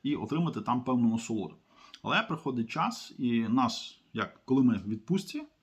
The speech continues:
гроші мають здатність закінчуватись. Те саме в нас є така валюта, вона називається благочестя.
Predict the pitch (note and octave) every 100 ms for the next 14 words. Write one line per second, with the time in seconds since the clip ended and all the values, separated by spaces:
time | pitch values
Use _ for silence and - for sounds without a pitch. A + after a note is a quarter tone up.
0 | _ G#2 G#2 G#2 F#3 - E3 D3 A#2 C3+
1 | - A#2+ G#2 A2+ B2+ - - - _ D3
2 | D3 C#3+ F3+ F#3 D3+ - B2 A2+ B2 G#2
3 | B2+ G3+ D#3+ A#2 A#2+ A2+ B2 - G#2 A2+
4 | A#2+ A#2+ A2 - E2+